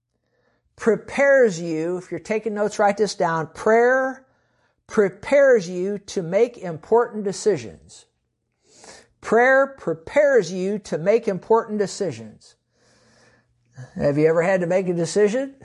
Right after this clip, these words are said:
I mean an important one. I don't mean about where you're gonna go have lunch. I'm talking about, you know, which house are we gonna buy, or, or, you know, which car are we gonna buy, or, you know, you know, you know,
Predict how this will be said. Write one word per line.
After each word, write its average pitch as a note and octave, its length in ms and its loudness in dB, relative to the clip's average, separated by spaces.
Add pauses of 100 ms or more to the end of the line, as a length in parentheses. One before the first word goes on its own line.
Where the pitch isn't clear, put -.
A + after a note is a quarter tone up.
(380)
I - 80 -4
mean G#3+ 220 4
an G#3+ 100 0
important G3+ 460 2
one. C3+ 120 -10
I D#3+ 140 -2
don't G3+ 140 0
mean G3+ 140 -4
about F#3+ 220 2
where F3+ 140 0
you're F3+ 160 0
gonna E3+ 220 -2
go E3 160 2
have D#3+ 240 0
lunch. D3+ 360 -4
I'm D#3+ 160 -6
talking F#3+ 380 -2
about, D#3 460 0 (540)
you D#3 120 -2
know, C#3 300 -2 (440)
which F3+ 280 2
house G3 360 2
are D3 60 -4
we C3+ 140 -6
gonna C3 180 -6
buy, A#2 360 -6
or, G2+ 280 -14 (800)
or, C3 320 -6
you D3+ 140 -4
know, C3 140 -4
which D#3 260 -2
car G#3 360 2
are D#3+ 40 0
we D3+ 100 -2
gonna C3+ 220 -8
buy, C3 300 -4
or, A2+ 320 -8 (340)
you D#3 100 -8
know, C#3+ 440 -2 (360)
you D3 160 -4
know, C3+ 300 -4 (1040)
you C3+ 100 -6
know, A2 520 -6